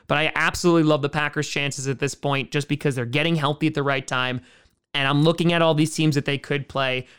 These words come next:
They've beaten three out of the four that they could possibly play in the divisional round. And I'm liking the way it looks. But let me know what you think down in the comments below. How do you feel about these rankings? Where would you rank 'em?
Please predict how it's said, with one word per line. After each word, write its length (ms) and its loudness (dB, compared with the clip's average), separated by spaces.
They've 220 -4
beaten 320 2
three 440 2
out 80 2
of 80 2
the 80 2
four 340 2
that 100 0
they 80 0
could 140 -2
possibly 380 0
play 240 0
in 240 -2
the 60 2
divisional 440 0
round. 480 0
And 100 -2
I'm 120 0
liking 260 -2
the 60 -4
way 160 -6
it 80 -10
looks. 400 -12
But 320 2
let 160 4
me 120 0
know 140 4
what 140 4
you 80 0
think 300 -2
down 240 2
in 140 2
the 100 2
comments 460 0
below. 320 4
How 240 2
do 80 2
you 60 0
feel 240 2
about 320 2
these 200 2
rankings? 520 0
Where 260 4
would 180 4
you 180 4
rank 300 2
'em? 180 0